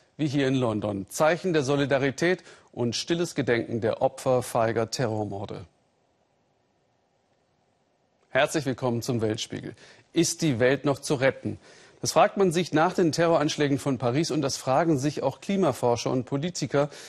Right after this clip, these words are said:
die in Paris in Kürze zum Weltklimagipfel anreisen werden. Dass er mit tausenden Teilnehmern wie geplant stattfinden wird, hat die französische Regierung heute bestätigt.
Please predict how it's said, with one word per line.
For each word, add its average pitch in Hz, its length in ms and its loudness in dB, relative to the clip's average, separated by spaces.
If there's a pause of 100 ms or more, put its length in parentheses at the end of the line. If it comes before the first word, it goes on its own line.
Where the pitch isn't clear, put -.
(200)
die 190 140 -2
in 196 80 -2
Paris 156 340 -2
in 139 120 2
Kürze 165 400 0
zum 139 240 -2
Weltklimagipfel 120 880 -2
anreisen 117 540 -2
werden. 120 320 -6 (460)
Dass 170 240 0
er 175 140 0
mit 147 240 -2
tausenden 196 560 0
Teilnehmern 110 580 0
wie 151 120 -4
geplant 123 360 0
stattfinden 131 480 -2
wird, 123 220 -2 (340)
hat 139 160 -4
die 147 60 -6
französische 127 720 -4
Regierung 117 500 -4
heute 117 340 -2
bestätigt. - 680 -8